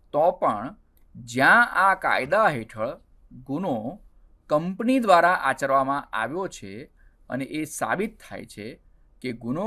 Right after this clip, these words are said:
કંપનીના કોઈ ડિરેક્ટર, મેનેજર, સેક્રેટરી કે અન્ય કોઈ અધિકારીના પક્ષે સંમતિ કે દુર્લક્ષ્ય કે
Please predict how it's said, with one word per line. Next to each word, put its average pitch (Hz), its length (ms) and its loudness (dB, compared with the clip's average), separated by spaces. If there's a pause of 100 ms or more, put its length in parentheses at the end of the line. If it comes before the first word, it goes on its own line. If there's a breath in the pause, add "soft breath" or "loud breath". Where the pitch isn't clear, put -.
કંપનીના 143 600 -8
કોઈ 139 300 -8
ડિરેક્ટર, 117 600 -6 (1900)
મેનેજર, 135 520 -4 (1300)
સેક્રેટરી 135 680 -6 (680)
કે 143 120 -8 (120)
અન્ય 151 340 -4
કોઈ 147 280 -6 (140)
અધિકારીના 196 680 6
પક્ષે - 360 -8 (1300)
સંમતિ 127 580 -6 (1000)
કે 180 140 0
દુર્લક્ષ્ય 226 720 2 (1120)
કે 165 100 -6